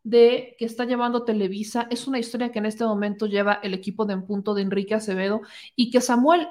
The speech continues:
Adam es el que le ha dado seguimiento, que estuvo en Reforma, estuvo en Mexicanos contra la Corrupción y ahora están En Punto. Ok,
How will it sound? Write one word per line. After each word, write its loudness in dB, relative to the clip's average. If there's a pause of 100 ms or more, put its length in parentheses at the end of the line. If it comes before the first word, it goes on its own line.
Adam 2 (220)
es 0
el 2
que 0
le 2
ha 6
dado 2
seguimiento, 2
que -12
estuvo -2
en 0
Reforma, 2
estuvo -4
en 2
Mexicanos -6
contra -6
la -6
Corrupción -2 (260)
y 6
ahora 10
están 0
En 0
Punto. -18
Ok, 4